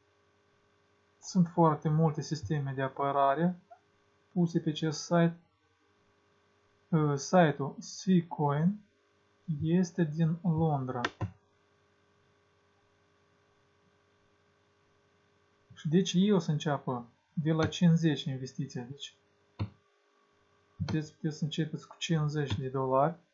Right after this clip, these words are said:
nu o sută cum, uh, dar, uh, doar pe cum, uh, să investiți pachetul pe două sute șaptezeci zile, nu o sută și cât acolo are. Deci, uh, BitConnect, uh,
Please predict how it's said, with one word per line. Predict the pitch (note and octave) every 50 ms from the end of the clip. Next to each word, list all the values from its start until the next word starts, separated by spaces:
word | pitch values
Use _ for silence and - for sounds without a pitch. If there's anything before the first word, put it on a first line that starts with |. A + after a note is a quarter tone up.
| _ _ _ _
nu | - D#3+ D3+ C#3+
o | C#3+
sută | C#3+ - F3 E3+ E3 D3+
cum, | D3 - D3+ C#3+
uh, | C#3 C#3 C3+ C3+ C3+ C3+ B2+ C3 - - - _ _ _ _ _ _ _ _ _ _ _ _ _ _ _ _ _ _ _ _ _ _ _ _ _ _ _ _ _ _ - - _ _ _ _ _ _ _ _ _ _ _ _
dar, | D#3+ C#3 C3+ D#3+ F3+ G3+ G3+
uh, | F#3 F3 F3 F3 E3+ E3+ E3+ E3 E3 D#3+ D#3+ D#3+ D#3+ D#3+ D#3+ D#3 D#3 D#3 D#3 D#3 D3+ D3+ D3+ D3+ D3+ D#3 D#3 -
doar | D#3+ D#3+ D#3 D3+ - - _ _ _
pe | - E3+ D#3 D3+ D3+
cum, | - - C#3+ C3 B2+
uh, | B2+ B2+ B2 B2 B2+ B2+ B2+ C3
să | B2+ - D#3
investiți | D3 D3 D3+ D3+ - F#3 E3+
pachetul | - - D3 - - E3+ E3+ E3+ E3+ D#3+ - - -
pe | D3+ D3 D3+ D3+ D3 D3 D3+ - _ _
două | - F3 D#3 D#3 D#3+ D#3+
sute | D3+ - - -
șaptezeci | - - D3+ D3+ - D3 C#3+ D#3 D3+ C#3
zile, | C3+ C#3+ C#3 C3 C3+
nu | C3+ D3+ D3+ D3
o | C#3
sută | C#3 - D3+ D3 - C#3+ C3+ C3 - _ _ _ _ - - _ _ _ _ _
și | _ - -
cât | - - -
acolo | D3+ - - - D3 C#3+ C#3
are. | C3+ C3+ C3+ C3 B2+ B2 - - _ _ _ _ _ _ _ _ _ _ _ _ _
Deci, | - C#3+ C#3 C#3 - -
uh, | D#3 D3 C#3+ C#3 C#3
BitConnect, | D3+ G#3 F3 - - F3 F3+ G3 F#3 - - -
uh, | E3+ E3 E3 D#3+ D#3 D3+ D3+